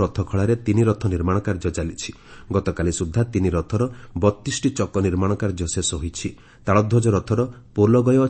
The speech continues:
ଚିରଟ ପାଇଁ ନରେନ୍ଦ୍ର ମହଲାରେ କାଠ ପଡ଼ିଛି। ରାଜ୍ୟରେ ଗ୍ରୀଷ୍ମ ପ୍ରବାହ ଜାରି ରହିଛି। ଭୁବନେଶ୍ୱର ଆଞ୍ଚଳିକ ପାଣିପାଗ ବିଜ୍ଞାନ କେନ୍ଦ୍ରର ସୂଚନା ଅନୁସାରେ ଗତକାଲି ବାରଟି ସହରର ତାପମାତ୍ରା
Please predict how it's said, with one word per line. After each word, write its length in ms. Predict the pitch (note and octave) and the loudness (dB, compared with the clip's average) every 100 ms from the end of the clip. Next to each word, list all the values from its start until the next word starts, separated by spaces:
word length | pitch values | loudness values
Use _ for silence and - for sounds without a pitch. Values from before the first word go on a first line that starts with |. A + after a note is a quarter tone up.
| C3 | 0
ଚିରଟ 280 | A2 G#2 B2+ | 2 2 2
ପାଇଁ 220 | B2+ E2+ - - - | 0 -4 -6 -14 -2
ନରେନ୍ଦ୍ର 420 | F#2+ G2+ G#2+ F#2 F2 | 2 4 2 2 0
ମହଲାରେ 420 | E2 G#2 A#2 B2+ - - - | 2 2 2 0 -8 -16 -4
କାଠ 240 | F2 - F#2+ | -4 -4 -6
ପଡ଼ିଛି। 460 | D#2+ F#2 E2 - - - - - - - - - - - - - - - - - - - - - - - - - | -6 -6 -6 -10 -14 -16 -20 -20 -20 -20 -20 -20 -20 -20 -20 -20 -20 -20 -20 -20 -20 -20 -20 -20 -20 -20 -18 0
ରାଜ୍ୟରେ 380 | A#2+ B2 D3+ D#3 | 4 6 6 6
ଗ୍ରୀଷ୍ମ 340 | A#2+ B2+ C#3+ C#3+ | 4 4 4 2
ପ୍ରବାହ 300 | C#3 G2 F2+ A2 | 2 0 2 0
ଜାରି 220 | G2 E2 | 0 -2
ରହିଛି। 320 | D#2+ D2+ - - - - | -6 -8 -10 -12 -16 -4
ଭୁବନେଶ୍ୱର 480 | G2 G2+ G#2 - F#2+ | 2 4 2 2 0
ଆଞ୍ଚଳିକ 380 | F#2 - F2+ F#2 | -2 0 -2 -2
ପାଣିପାଗ 420 | E2+ F#2 F2 F2 E2+ | -2 -2 0 -2 -2
ବିଜ୍ଞାନ 320 | F2 F2+ F2+ | -2 -2 -2
କେନ୍ଦ୍ରର 380 | F2 G2 G2 A#2 | -4 -4 -2 -2
ସୂଚନା 340 | A#2 F#2 F#2 E2 | -2 -4 -2 -2
ଅନୁସାରେ 320 | F2 - A#2 B2 - - - | -2 -2 -4 -4 -12 -20 -8
ଗତକାଲି 440 | - - F#2 F#2+ F#2 | -4 -2 0 0 0
ବାରଟି 420 | E2 F#2 G#2+ A2 | 0 0 0 -2
ସହରର 360 | - F#2 F2+ G#2+ | -2 -2 0 0
ତାପମାତ୍ରା 560 | F2+ E2+ F#2 F2+ - | -2 -2 -2 -2 -4